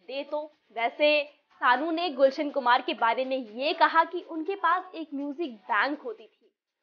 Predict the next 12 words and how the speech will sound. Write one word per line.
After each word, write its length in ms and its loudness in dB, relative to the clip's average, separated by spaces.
मैंने 280 -4
भी 160 -8
उनके 260 -2
लिए 100 -6
recordings 460 -4
की 180 -20
थी। 200 -20
वो 120 4
अलग-अलग 640 8
music 360 0
डायरेक्टर 440 4
से 200 -6